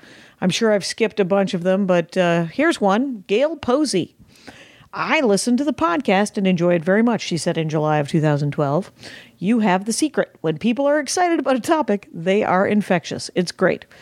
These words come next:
Uh, that is true. "I've been wanting to compliment your audio guy because yours is the only podcast I have heard where the music and the podcast are at the same volume. This does not go unappreciated.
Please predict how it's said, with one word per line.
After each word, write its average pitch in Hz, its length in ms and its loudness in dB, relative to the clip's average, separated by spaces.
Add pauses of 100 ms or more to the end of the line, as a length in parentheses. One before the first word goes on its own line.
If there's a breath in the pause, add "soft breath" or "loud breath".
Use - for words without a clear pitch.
(320 loud breath)
Uh, 214 160 4
that 240 160 4
is 233 100 -2
true. 262 260 0 (400 loud breath)
"I've 226 220 0
been 175 560 -2
wanting 277 460 0
to 302 100 0
compliment 196 560 0
your 190 220 0
audio 320 260 2
guy 175 280 2
because 214 340 -2
yours 320 320 2
is 294 80 -2
the 277 100 2
only 277 200 0
podcast 240 580 -2
I 190 60 4
have 180 180 2
heard 254 360 0
where 208 140 2
the 196 80 0
music 226 460 0
and 214 100 2
the 202 60 0
podcast 202 640 0 (480 loud breath)
are 185 140 2
at 190 160 0
the 214 80 2
same 214 380 0
volume. 196 560 0 (420 loud breath)
This 196 180 0
does 240 200 0
not 202 200 2
go 214 200 2
unappreciated. 180 840 -2